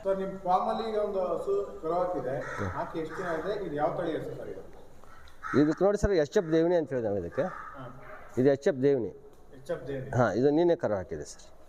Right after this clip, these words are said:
Speaker 1: ನಿನ್ನೆ ಕರು ಹಾಕಿದೆ.
Speaker 2: ಹಾ.
Speaker 1: ಅಂದ್ರೆ ಈಗ, ಆ, ಹಸು ನೋಡಿದ್ರೆ ಈಗ ವೈಟ್ ಅಂಡ್ ಬ್ಲ್ಯಾಕ್ ಇದೆ,
Speaker 2: ಹ್ಮ್.
Speaker 1: ಕರು ಬ್ಲ್ಯಾಕ್ ಇದೆಯಲ್ಲ?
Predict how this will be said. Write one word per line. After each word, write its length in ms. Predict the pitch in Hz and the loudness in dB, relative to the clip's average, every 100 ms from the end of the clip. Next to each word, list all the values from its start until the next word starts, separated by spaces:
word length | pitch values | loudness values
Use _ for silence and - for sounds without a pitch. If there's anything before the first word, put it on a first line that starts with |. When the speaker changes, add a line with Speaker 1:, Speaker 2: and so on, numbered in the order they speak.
| 131 | -16
Speaker 1:
ನಿನ್ನೆ 240 | 127 127 | -12 -12
ಕರು 200 | - 113 | -12 -12
ಹಾಕಿದೆ. 460 | 104 101 101 - - | -12 -12 -16 -14 -12
Speaker 2:
ಹಾ. 220 | 73 - - - - - - - - - - - - - - | -12 -12 -16 -16 -16 -18 -18 -18 -16 -16 -16 -14 -16 -16 -12
Speaker 1:
ಅಂದ್ರೆ 180 | 180 196 | 0 0
ಈಗ, 140 | 185 | 2
ಆ, 560 | 180 180 175 160 156 160 | 2 2 2 4 4 2
ಹಸು 200 | 156 214 | -2 0
ನೋಡಿದ್ರೆ 420 | 214 202 214 208 | 0 2 2 2
ಈಗ 80 | 185 | 2
ವೈಟ್ 260 | 165 165 | 0 2
ಅಂಡ್ 120 | 190 185 | 0 2
ಬ್ಲ್ಯಾಕ್ 240 | 180 175 | 0 0
ಇದೆ, 180 | 131 151 - - | -4 -4 -6 -8
Speaker 2:
ಹ್ಮ್. 120 | 107 92 - | -8 -8 -2
Speaker 1:
ಕರು 160 | 165 190 | 2 2
ಬ್ಲ್ಯಾಕ್ 320 | 160 170 170 | 4 2 0
ಇದೆಯಲ್ಲ? 260 | 170 143 | -4 0